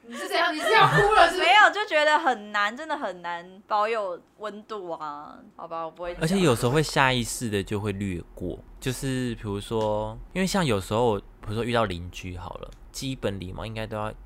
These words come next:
Speaker 3: 可能打个，
Speaker 2: 点个头。
Speaker 3: 点个钟，点个头或打个招呼，但我有时候就会直接略过。
Speaker 2: 假装没看到。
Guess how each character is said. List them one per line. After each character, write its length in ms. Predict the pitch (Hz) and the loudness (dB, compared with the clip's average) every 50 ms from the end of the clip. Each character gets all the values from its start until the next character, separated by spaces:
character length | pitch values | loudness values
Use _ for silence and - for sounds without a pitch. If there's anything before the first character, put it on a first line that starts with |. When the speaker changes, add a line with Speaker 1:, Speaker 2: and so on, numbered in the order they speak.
| - - | -16 -14
Speaker 3:
可 60 | - | -12
能 200 | 76 76 - - | -10 -10 -10 -10
打 180 | 180 180 82 82 | -6 -6 -4 -4
个， 80 | 123 | -4
Speaker 2:
点 20 | 165 | -6
个 0 | |
头。 140 | 165 - - | -8 -6 -6
Speaker 3:
点 160 | 104 101 98 | -6 -6 -6
个 60 | 95 | -8
钟， 400 | - - 107 104 104 107 110 - - - - - - | -8 -8 -10 -8 -8 -10 -10 -12 -14 -18 -20 -14 -8
点 140 | - 101 101 | -8 -6 -6
个 100 | 104 101 | -6 -6
头 140 | 101 101 101 | -6 -6 -6
或 80 | 104 | -6
打 160 | 104 - 85 82 | -6 -8 -10 -10
个 80 | - - | -12 -12
招 200 | - 90 85 - | -10 -8 -10 -10
呼， 280 | - - - - - - - - - - - - - - - - | -10 -12 -16 -14 -14 -16 -16 -18 -20 -20 -20 -20 -20 -20 -18 -14
但 120 | - - 147 | -10 -8 -6
我 80 | 143 | -4
有 100 | 117 98 | -4 -4
时 120 | 90 - - | -6 -6 -8
候 100 | 104 104 | -8 -8
就 140 | 107 110 110 | -6 -6 -8
会 80 | 107 - | -8 -8
直 180 | - - - | -10 -12 -10
接 160 | 104 101 101 | -8 -8 -8
略 300 | 101 104 104 110 101 92 - - - - | -6 -6 -6 -6 -6 -6 -8 -10 -14 -14
过。 220 | - - - - - | -12 -10 -10 -10 -8
Speaker 2:
假 160 | - 208 196 | -8 -8 -6
装 160 | 196 220 220 220 | -6 -6 -8 -8
没 140 | 202 180 | -10 -12
看 180 | - 214 185 180 | -12 -16 -16 -14
到。 180 | 175 170 156 | -12 -12 -12